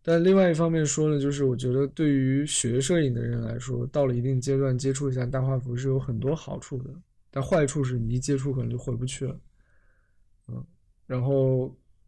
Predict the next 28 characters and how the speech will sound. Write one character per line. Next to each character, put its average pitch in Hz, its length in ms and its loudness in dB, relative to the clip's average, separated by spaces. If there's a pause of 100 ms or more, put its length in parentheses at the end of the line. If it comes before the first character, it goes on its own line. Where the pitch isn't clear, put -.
(160)
你 139 120 -2
会 151 120 4
发 156 200 0
现 156 200 2
就 139 160 2
是 127 340 0 (440)
大 156 120 0
画 147 140 2
幅 127 140 -4
拍 139 220 -2
出 135 100 0
来 127 60 2
的 131 80 2
东 135 200 -2
西 131 240 -2
确 139 220 0
实 127 160 0
就 127 140 2
是 123 120 -4
很 127 200 -4
好 123 160 0
看 127 260 -6
啊， 131 160 -4
就 127 100 -6
是 123 240 -6 (140)
你 123 400 -4 (320)
一 139 160 -10
旦 135 320 0